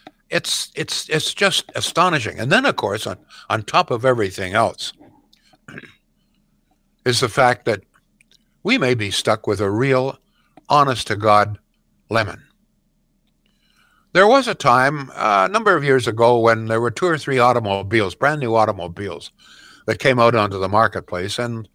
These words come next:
they were lemons. There was one vehicle, and, uh, memory escapes me now. My memory is usually pretty good, but it was, uh, it was very dangerous because that, because of the location of the gas tank. You may remember this, John.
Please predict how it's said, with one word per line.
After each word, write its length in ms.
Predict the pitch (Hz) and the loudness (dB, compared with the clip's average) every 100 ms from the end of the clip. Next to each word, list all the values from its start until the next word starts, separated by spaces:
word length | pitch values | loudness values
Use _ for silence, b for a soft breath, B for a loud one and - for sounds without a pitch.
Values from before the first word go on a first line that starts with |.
| _ _ _ | _ _ _
they 140 | 196 233 | -2 2
were 160 | 120 | 4
lemons. 560 | 107 127 85 - - - _ _ _ _ _ _ _ _ 147 | 4 4 0 -8 -16 -18 _ _ _ _ _ _ _ _ 2
There 80 | 156 | 4
was 160 | 143 | 4
one 180 | 196 196 | 4 2
vehicle, 600 | 151 143 113 98 113 110 | 4 4 4 2 2 0
and, 320 | 107 117 117 107 | 0 0 0 0
uh, 120 | 101 | 2
memory 340 | 131 147 113 | 0 2 2
escapes 500 | 101 - 123 113 - | 0 0 0 0 -2
me 140 | 90 90 | -6 -2
now. 300 | 95 82 101 | 0 0 -2
My 180 | 104 | -2
memory 320 | 135 285 175 113 | -2 -2 -2 -2
is 80 | |
usually 220 | 127 113 101 | -2 -4 -4
pretty 240 | 110 95 | -4 -2
good, 260 | 107 107 104 | 0 -2 -2
but 200 | 95 - B B B B - | -8 -10 B B B B 0
it 160 | 143 | 2
was, 260 | 135 127 - | 2 2 4
uh, 220 | 131 120 | 4 4
it 60 | 135 | 2
was 180 | 131 117 | 0 0
very 360 | 131 185 247 | 0 2 2
dangerous 440 | 147 185 180 107 98 | 2 0 0 -4 -4
because 460 | 107 127 120 - _ b b b b | -2 0 0 -4 _ b b b b
that, 220 | 131 123 | -2 -2
because 320 | 131 120 202 175 | -2 -2 -2 -2
of 160 | 139 | -8
the 100 | 127 | -2
location 480 | 123 120 175 151 135 | 2 2 2 -2 -2
of 60 | 104 | -4
the 100 | 98 | 0
gas 380 | 117 127 123 | 2 2 0
tank. 240 | - 90 - | -4 -6 -6
You 80 | 170 | -6
may 140 | 247 | -2
remember 380 | 156 135 147 107 | 0 0 0 -2
this, 220 | 90 - | -2 -6
John. 340 | - 90 107 | -4 -2 -4